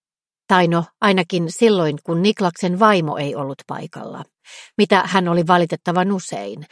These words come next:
sillä Nettakin työskenteli miehensä firmassa. Mutta muulloin Niklas kuului minulle,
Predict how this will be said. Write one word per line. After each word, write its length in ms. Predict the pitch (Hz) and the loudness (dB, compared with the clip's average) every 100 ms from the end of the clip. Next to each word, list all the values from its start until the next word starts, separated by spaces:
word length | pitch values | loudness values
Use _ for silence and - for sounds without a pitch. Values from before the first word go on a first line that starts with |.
| - - - - | -20 -20 -20 -12
sillä 380 | - 226 202 196 | 4 6 6 4
Nettakin 560 | 240 277 240 - 185 | 2 2 -2 0 -2
työskenteli 600 | 220 208 - 170 170 165 | 2 0 0 -4 0 0
miehensä 500 | 185 196 170 147 170 | 2 0 0 -4 -6
firmassa. 720 | 165 165 - - - - - - _ _ _ _ _ _ _ _ _ | -6 -8 -8 -12 -16 -12 -12 -14 _ _ _ _ _ _ _ _ _
Mutta 220 | 285 285 | -2 0
muulloin 600 | 269 330 277 220 196 196 | 2 2 4 4 2 0
Niklas 460 | 254 277 - 170 - | -4 -4 -4 -6 -4
kuului 360 | - 196 156 160 | -2 0 0 0
minulle, 560 | 185 160 135 - - | 0 -2 -4 -12 -14